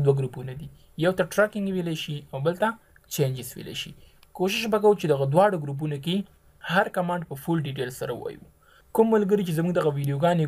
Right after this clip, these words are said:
ګوري، د لایک بټن ضرور پریس کوئ. ځکه چې موږ تاسو ته په دې کې هغه انفارمیشن وړاندې کوو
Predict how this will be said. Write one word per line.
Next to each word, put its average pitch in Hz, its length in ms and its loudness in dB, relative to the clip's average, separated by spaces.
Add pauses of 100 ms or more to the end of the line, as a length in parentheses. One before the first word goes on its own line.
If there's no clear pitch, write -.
ګوري، 156 260 2 (460)
د 139 160 -2
لایک 156 240 6
بټن 160 260 -2 (100)
ضرور 139 280 0
پریس 131 240 -8
کوئ. 131 160 -6 (380)
ځکه 180 180 2
چې 180 100 -4
موږ 196 140 0
تاسو 196 140 4
ته 180 80 -6
په 175 100 -4
دې 185 100 -4
کې 180 160 0
هغه 190 220 4
انفارمیشن 156 580 -2
وړاندې 127 340 -4 (100)
کوو 160 260 2